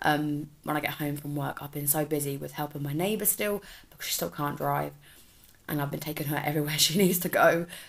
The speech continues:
so I really haven't had a chance to, like, eat, and then I'm getting so hungry in the afternoon, and then I have to eat tea at a certain time 'cause I have to go to work.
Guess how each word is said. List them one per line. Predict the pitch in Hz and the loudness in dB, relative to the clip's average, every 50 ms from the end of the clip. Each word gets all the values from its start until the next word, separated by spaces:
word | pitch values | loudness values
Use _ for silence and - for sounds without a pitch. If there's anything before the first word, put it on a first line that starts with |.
| - - | -10 -4
so | - 185 165 | 0 2 2
I | 160 | 4
really | 160 180 190 185 | 4 2 2 2
haven't | 160 175 175 165 | 0 -2 -2 -2
had | 156 160 160 | -2 -2 0
a | |
chance | 160 - 175 151 151 - - - - | 0 0 2 2 0 0 -2 -2 -2
to, | 170 156 | -2 0
like, | 151 151 151 147 - - | 0 0 -2 -2 -4 -2
eat, | 147 151 151 - | -2 -2 -2 -2
and | - 156 151 | -2 -2 -2
then | 147 143 143 156 156 | -2 -2 -2 -4 -4
I'm | 165 151 | -6 -10
getting | 147 - - - - | -10 -12 -14 -14 -14
so | - - 175 | -10 -8 -8
hungry | 165 165 175 170 165 160 156 | -6 -4 -4 -2 -2 0 0
in | 151 156 | 0 0
the | 151 | 0
afternoon, | 147 143 143 - 160 156 160 160 160 160 160 - - - - - - | -2 -2 -6 -6 -2 0 0 2 2 0 -2 -4 -12 -20 -20 -16 -12
and | - 139 143 | -10 -8 -6
then | 143 143 139 139 139 - - - | -6 -6 -6 -8 -10 -12 -16 -14
I | |
have | 139 139 143 - | -14 -14 -14 -14
to | - - | -16 -14
eat | - - - - | -14 -16 -14 -10
tea | - - - 262 262 262 262 254 | -10 -6 -2 0 0 2 2 0
at | 240 - - - | 0 -2 -2 -2
a | - | -2
certain | - 165 156 - - | 0 0 0 -2 -2
time | - - 165 160 160 156 160 | -6 -6 -4 -2 0 0 -2
'cause | 156 - | -2 -4
I | 151 | -8
have | 147 | -10
to | - - | -10 -8
go | 147 | -6
to | 147 | -4
work. | 143 143 131 127 127 - - - - | -4 -2 -2 -2 -2 -4 -6 -8 -12